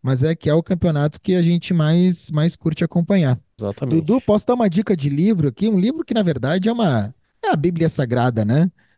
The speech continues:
Speaker 1: Ah,
Speaker 2: Uhum.
Speaker 1: já falei dele aqui em outras oportunidades, mas é que ele é no epicentro, ele, ele foi escrito aos quarenta e cinco do segundo tempo e aos quarenta e seis fizeram a Premier League,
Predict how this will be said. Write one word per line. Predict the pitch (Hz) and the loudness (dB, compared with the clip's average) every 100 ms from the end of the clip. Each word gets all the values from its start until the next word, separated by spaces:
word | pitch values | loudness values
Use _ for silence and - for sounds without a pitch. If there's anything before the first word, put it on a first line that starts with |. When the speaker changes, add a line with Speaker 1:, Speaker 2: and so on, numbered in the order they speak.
| - | -10
Speaker 1:
Ah, | 120 117 117 117 120 120 117 113 113 110 | -2 0 2 2 2 0 0 0 0 -2
Speaker 2:
Uhum. | 101 101 104 - | -4 -8 -10 -4
Speaker 1:
já | 127 156 | -2 -2
falei | - 147 139 202 | 0 -2 0 0
dele | 160 170 | 0 0
aqui | 165 190 | -2 0
em | |
outras | 160 196 170 | 0 0 0
oportunidades, | 156 160 160 156 147 170 | 0 -2 -2 -2 0 0
mas | 170 151 | 0 0
é | 165 | -2
que | - 170 - _ _ _ | 0 -2 -2 _ _ _
ele | 160 170 180 170 _ _ - | -4 0 -2 -4 _ _ -12
é | 151 | -2
no | 160 180 170 135 _ - 170 | 2 2 0 -6 _ -12 -8
epicentro, | 165 - - 233 233 226 151 | -6 -4 -2 0 0 0 0
ele, | 147 151 147 143 | 0 -2 -4 -6
ele | 156 160 | -2 -2
foi | - 202 | 0 -2
escrito | 214 - 220 233 | -2 -2 -2 0
aos | - | -2
quarenta | - 202 190 302 277 | 0 -2 -2 -2 -2
e | |
cinco | 208 247 226 | -2 -2 0
do | 208 | 0
segundo | 220 196 185 | 2 2 2
tempo | 196 240 - | 0 -2 -2
e | 202 | -4
aos | 202 | 0
quarenta | 196 196 226 | 0 0 0
e | 226 | -2
seis | - 214 196 | -2 -2 -2
fizeram | 202 190 196 | 0 2 0
a | |
Premier | 180 180 165 165 135 | 0 -4 -2 -2 2
League, | 160 185 175 | 2 0 -4